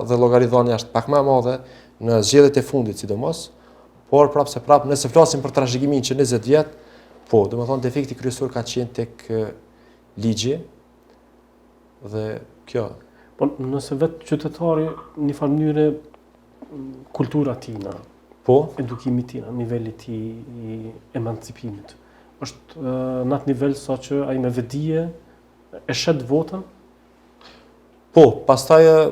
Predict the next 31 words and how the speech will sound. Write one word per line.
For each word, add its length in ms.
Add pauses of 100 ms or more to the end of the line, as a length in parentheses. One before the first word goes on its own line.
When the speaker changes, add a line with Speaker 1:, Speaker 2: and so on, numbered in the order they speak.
(120)
Speaker 1:
problemi, 480
po, 140
duhet 160
me 140
pa 180
edhe 220
në 100
rrafshin, 560
e, 160 (920)
shoqëror, 580
jo 160
veç 240 (240)
atë 320 (240)
ligjor 240
institucional, 680 (380)
sepse 280
po 160
është 160
problemi 240
edhe 160
tek 80
Speaker 2:
Po. 80
Speaker 1:
vedia 240
e 80
qytetarit. 560 (160)
Speaker 2:
E, 160 (400)
edhe 160
një 140
pyetje, 260
e, 240
Speaker 1:
Po. 140